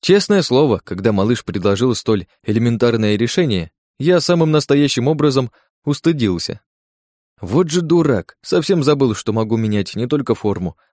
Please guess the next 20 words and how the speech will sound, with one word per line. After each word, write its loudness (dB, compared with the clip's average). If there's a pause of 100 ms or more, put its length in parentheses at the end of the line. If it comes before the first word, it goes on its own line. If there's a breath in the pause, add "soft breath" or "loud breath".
но 2
и 2
структуру -2
собственного -2
тела. -4 (520)
Тут -2
и 0
надо 2
было 2
отрастить -2 (320)
обыкновенные -2
пилочки -2
для 0
ногтей, -4 (200)
после 0
чего 2
все -4
трудности -2
мигом -2
разрешились. -4